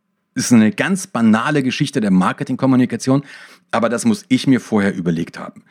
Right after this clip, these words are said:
Und jetzt, wenn ich das klar habe, dann ist relativ stark dieses Bild, was ich vermitteln muss.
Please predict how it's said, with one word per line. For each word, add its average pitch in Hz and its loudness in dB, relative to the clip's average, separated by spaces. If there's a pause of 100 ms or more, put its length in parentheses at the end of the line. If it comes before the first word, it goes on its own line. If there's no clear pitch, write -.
(540)
Und 123 0
jetzt, 180 -2
wenn 120 2
ich 113 -2
das 185 -4
klar 160 -2
habe, 76 -8
dann 127 0
ist 131 -2
relativ 160 -2
stark 127 -6
dieses 107 -4
Bild, 147 2
was 131 -4
ich 113 -10
vermitteln 107 0
muss. - -2